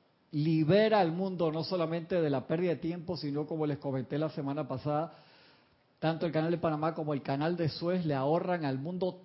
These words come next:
toneladas, millones de toneladas métricas de contaminación al año, porque acorta las distancias. Son lugares demasiado importantes,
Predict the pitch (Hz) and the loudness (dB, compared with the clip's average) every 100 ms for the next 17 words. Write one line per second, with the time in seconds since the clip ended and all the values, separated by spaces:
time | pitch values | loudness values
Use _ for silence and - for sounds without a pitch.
0 | - 190 170 165 170 170 202 196 151 147 | 2 4 4 2 4 6 6 4 2 0
1 | 160 165 139 165 214 220 214 180 143 151 | -2 -2 0 2 2 2 0 0 -2 -2
2 | 147 147 170 160 170 170 185 170 160 151 | 0 2 2 0 -4 -6 -6 -2 -2 -2
3 | 127 131 131 127 131 131 160 156 151 160 | -4 -6 -4 -4 -4 -6 -6 -2 0 0
4 | 156 135 123 139 127 135 123 - 170 170 | -2 -6 -4 -4 -2 -4 -4 -2 -2 0
5 | 180 165 123 127 - 175 170 135 139 117 | 0 0 0 -4 -4 -4 -4 -4 -6 -6
6 | 113 139 151 160 _ _ _ _ 151 147 | -6 -8 -8 -12 _ _ _ _ -4 0
7 | 160 170 190 185 - _ _ _ 139 156 | 2 4 2 -2 -16 _ _ _ 0 0
8 | 143 131 - 175 160 143 127 147 123 120 | 0 -4 -2 -2 -2 -6 -4 -4 -6 -8
9 | 107 | -12